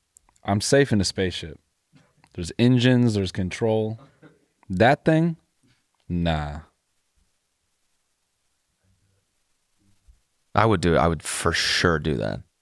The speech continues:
Speaker 1: Interesting.
Speaker 2: Damn.
Speaker 1: Interesting.
Speaker 2: Anyways. <clears throat> So what's up with this new M-, Morbius movie? Apparently it's horrible.
Speaker 1: Yeah, speaking of annoying ass actors. Well, uh, we could jump into Jared Leto, but I did wanna give a quick shout out to Oklahoma City.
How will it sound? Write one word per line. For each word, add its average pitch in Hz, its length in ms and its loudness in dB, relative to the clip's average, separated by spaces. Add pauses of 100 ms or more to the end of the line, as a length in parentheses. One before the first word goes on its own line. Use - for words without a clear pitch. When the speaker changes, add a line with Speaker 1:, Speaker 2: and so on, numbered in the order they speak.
(360)
Speaker 1:
Interesting. 80 580 -8 (840)
Speaker 2:
Damn. - 300 -10
Speaker 1:
Interesting. - 960 -10
Speaker 2:
Anyways. 82 520 -2 (1400)
<clears throat> 190 280 2
So - 140 0
what's 127 160 2
up 160 80 2
with 139 120 -2
this 110 100 -2
new 113 140 0
M-, 98 320 -2
Morbius 104 600 0
movie? 92 260 -4
Apparently 104 340 -4
it's - 160 -8
horrible. 101 680 -6
Speaker 1:
Yeah, 92 100 4
speaking 85 440 2
of 80 240 -4
annoying 82 380 0
ass 80 200 -2
actors. 87 540 -6 (380)
Well, 123 340 6 (300)
uh, - 80 4 (240)
we 139 120 4
could 165 200 2
jump 120 240 2
into 101 100 4
Jared 92 300 4
Leto, 90 320 4
but 85 120 0
I 87 120 4
did 110 300 4
wanna 92 280 0
give 87 320 -2
a 82 60 -4
quick - 280 -2
shout 90 240 0
out 82 180 -2
to - 80 -10
Oklahoma 87 520 -4
City. 87 440 -4